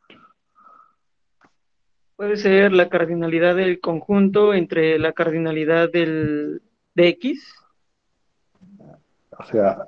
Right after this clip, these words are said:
Speaker 2: si te agarras a alguien en la sigma, o sea, tú te agarras, ay, perdón. Ay, creo que esta va, de hecho, toma valores finitos, ¿no? Pero, bueno, a ver, entonces, ¿qué me habías dicho?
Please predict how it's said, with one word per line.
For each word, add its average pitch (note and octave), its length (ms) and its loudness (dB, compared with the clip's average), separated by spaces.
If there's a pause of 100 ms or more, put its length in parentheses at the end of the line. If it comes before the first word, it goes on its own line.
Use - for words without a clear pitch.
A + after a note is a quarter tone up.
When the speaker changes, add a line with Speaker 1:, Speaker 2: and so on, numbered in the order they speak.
(120)
Speaker 2:
si - 160 -12
te A2 120 2
agarras C3 580 6
a C3+ 220 0
alguien C3+ 680 2
en G2+ 140 0
la F#2+ 180 -2
sigma, - 540 -12
o - 60 -14
sea, A2+ 120 -8
tú - 140 -12
te C3 120 0
agarras, A#2 480 0
ay, G#2 120 -8
perdón. G2+ 340 -6 (800)
Ay, - 320 -4 (600)
creo G3 180 2
que G3 100 2
esta D3 260 6
va, C3+ 340 6
de G2+ 260 -4
hecho, A#2+ 240 -8 (240)
toma A#2 200 -4
valores G#2 460 -2
finitos, F#2+ 540 -10
¿no? A3+ 100 -12
Pero, F#2+ 260 -10 (440)
bueno, A2 180 -4
a G#2+ 40 0
ver, A#2 120 4
entonces, A#2 400 -10
¿qué E3+ 240 -2 (100)
me C3 160 0
habías C3+ 220 4
dicho? F#3 380 -6